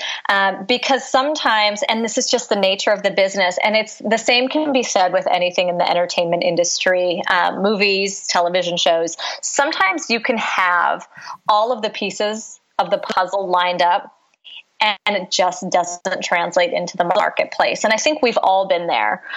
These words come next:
Um, and it's, it's disappointing 'cause you can say, "Oh my goodness, we had, we had all this press lined up. We had all of these things." And then you have to go back to the table and wonder where it fell short.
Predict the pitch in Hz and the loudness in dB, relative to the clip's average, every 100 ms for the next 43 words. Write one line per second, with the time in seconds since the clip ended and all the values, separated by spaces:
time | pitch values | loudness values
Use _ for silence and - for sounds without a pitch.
0 | - - - 196 185 175 269 294 - 285 | -8 -2 2 2 2 2 0 2 0 -2
1 | 285 339 349 - 381 349 208 214 247 247 | -2 -2 0 0 0 0 -2 -4 -4 -2
2 | 247 247 262 262 233 247 247 - 233 240 | -2 0 2 0 2 2 0 -2 0 0
3 | 208 226 214 208 233 208 185 214 214 - | 2 2 2 0 0 2 2 0 -2 -2
4 | 196 190 196 185 180 175 185 180 180 190 | -2 0 0 2 2 0 0 0 2 2
5 | 208 196 196 - 180 170 220 247 302 392 | 0 -2 -6 -2 -2 0 -2 -2 -2 -2
6 | 370 349 302 254 240 247 254 240 240 240 | -2 0 0 2 0 -2 -4 -2 0 2
7 | 240 196 190 180 185 190 175 170 - 180 | 2 0 0 -2 0 0 2 2 2 0
8 | 170 - 185 143 113 | 0 2 2 4 2